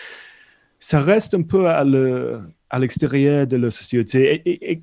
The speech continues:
qu'est-ce que c'était intéressant après septembre onze, euh, deux mille un, et dans les guerres en Irak et Afghanistan, qu'il y avait une séparation, que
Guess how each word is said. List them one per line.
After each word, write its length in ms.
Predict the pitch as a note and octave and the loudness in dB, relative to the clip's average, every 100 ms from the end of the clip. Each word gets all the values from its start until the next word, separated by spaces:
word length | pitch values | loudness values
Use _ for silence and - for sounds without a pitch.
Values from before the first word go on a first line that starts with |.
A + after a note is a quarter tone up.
| - | -8
qu'est-ce 160 | F#3 | -8
que 60 | G3 | -4
c'était 260 | - A3+ G#3 | -4 -2 -2
intéressant 440 | F3+ F3+ F3+ F3 | 2 0 2 2
après 420 | C#3+ C#3+ D#3+ D3 | 0 -2 2 2
septembre 640 | C3 C3+ - B2 A2 A2+ - | 2 -2 -4 -4 -2 -4 -4
onze, 540 | A#2 A#2 G2 - - _ G#2 | -4 -4 -6 -12 -18 _ -10
euh, 80 | |
deux 160 | F#2+ G#2+ | -6 -4
mille 520 | G#2+ G#2 G2+ G2 G#2+ A#2+ | -2 -2 -2 -4 -6 -6
un, 260 | A#2+ F3+ A#3 _ _ | -4 -6 -10 _ _
et 180 | B2 A#2 | -2 -2
dans 180 | A2 A#2 | -2 -2
les 140 | A2+ | 0
guerres 160 | G#2+ G#2+ | -2 -4
en 60 | |
Irak 320 | G#2+ G2+ G#2+ - | -4 -6 -6 -8
et 60 | |
Afghanistan, 560 | G2+ A2 G#2+ - A#2 D3+ | -10 -8 -8 -8 -8 -8
qu'il 340 | D#3+ B2+ C#3 | -6 -6 -4
y 80 | D3 | -2
avait 240 | D3+ D3 D#3 | -2 -2 -6
une 140 | C3+ | -6
séparation, 880 | - - D#3+ - D3+ - C#3+ A2 F#2+ | -8 -6 -2 -2 -4 -4 -4 -6 -10
que 380 | - A#2+ A#2 G#2+ | -8 -4 -2 -4